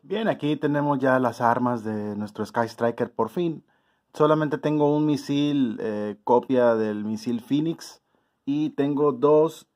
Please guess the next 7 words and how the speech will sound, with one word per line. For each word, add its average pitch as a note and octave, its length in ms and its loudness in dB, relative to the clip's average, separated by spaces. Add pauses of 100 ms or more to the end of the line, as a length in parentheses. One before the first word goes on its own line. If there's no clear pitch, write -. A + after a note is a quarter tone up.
(120)
de B2+ 400 -4
copias D3 420 -2
del C3+ 140 0
misil B2+ 300 -2
Sparrow. D3 640 2 (640)
Entonces, A3+ 680 -10 (880)
pero F3 540 4